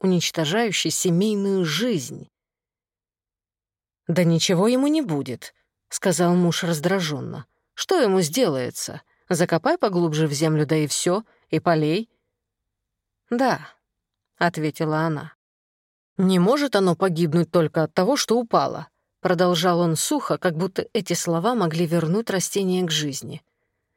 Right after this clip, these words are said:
«Мог бы просто извиниться, и все», — заметила она. «Так всем станет лучше».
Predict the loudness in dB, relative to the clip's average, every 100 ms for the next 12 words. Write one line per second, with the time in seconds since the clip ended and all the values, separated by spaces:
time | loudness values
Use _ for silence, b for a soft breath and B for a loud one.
0 | _ _ _ _ _ _ _ -2 -2 -2
1 | -4 -2 -4 -2 -2 0 -2 -2 -4 -6
2 | -10 -8 -8 -4 -2 -2 -4 _ _ _
3 | _ -6 0 2 0 0 0 0 0 -2
4 | -8 _ _ _ -2 -2 -2 -4 -2 -2
5 | -4 -2 0 0 -2 -2 -2 -4 -6